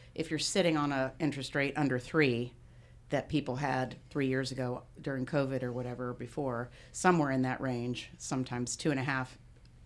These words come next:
maybe three and a half percent, there, people have been so hesitant to, to put themselves, put their house on the market as a seller, and I think that's really just held up inventory. But I think people are,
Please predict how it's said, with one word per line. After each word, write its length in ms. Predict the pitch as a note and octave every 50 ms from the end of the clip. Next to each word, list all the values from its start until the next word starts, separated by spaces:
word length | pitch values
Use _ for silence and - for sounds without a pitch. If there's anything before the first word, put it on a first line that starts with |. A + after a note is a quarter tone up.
| -
maybe 200 | - A2 G#2 A#2+
three 220 | A2+ - - D3 C#3+
and 100 | C#3 C#3+
a 20 |
half 220 | C3+ C#3+ C#3+ C3+ -
percent, 440 | - C#3 B2+ - D3+ C#3 C3+ C3+ - - - - - - - - - - - -
there, 160 | - D3+ C3+ B2 - - - -
people 220 | - F#3 E3+ C#3
have 60 | C#3+ C3+
been 140 | C#3+ C3
so 200 | B2+ - D3 B2
hesitant 560 | A#2+ C#3+ C#3+ C#3 C3+ C#3 B2+ B2+ C3 B2+ B2 -
to, 120 | - D3 - - - -
to 180 | - - E3 - - - - - - - - - - - - -
put 160 | - - E3+ E3+
themselves, 680 | D3+ C#3 C3+ - D3 C3+ C3 C3+ B2+ B2 - - - - - - -
put 140 | - F3+ E3+
their 100 | - C3+
house 260 | D3+ D3 C3+ B2+ -
on 80 | D3 C3
the 80 | B2+
market 400 | B2+ B2+ B2+ B2+ B2+ - C3+ B2+
as 140 | B2 B2+ B2
a 60 | B2+
seller, 480 | B2+ - - C3+ B2+ C3 C3 B2+ B2+ -
and 180 | - C#3+ C#3 C#3+
I 120 | C3 C3+
think 180 | B2+ - C3 -
that's 260 | - B2+ - - -
really 280 | D3 C3+ B2 A#2+ A#2+ B2
just 240 | - - B2 - -
held 220 | C#3+ B2+ B2 A#2+
up 160 | A#2 A#2 - - - - - - - - - -
inventory. 680 | - E3+ G3+ G3 D3+ C3 C#3+ C#3+ C3 B2 B2 B2+ C3+ - - - - - -
But 100 | G3+ F#3+
I 60 | F3
think 240 | F3 G#3+ G#3 G3+ -
people 320 | - G#3+ G#3 - E3+ D#3+ -
are, 400 | E3 E3 E3 E3 D#3+ D#3 D3+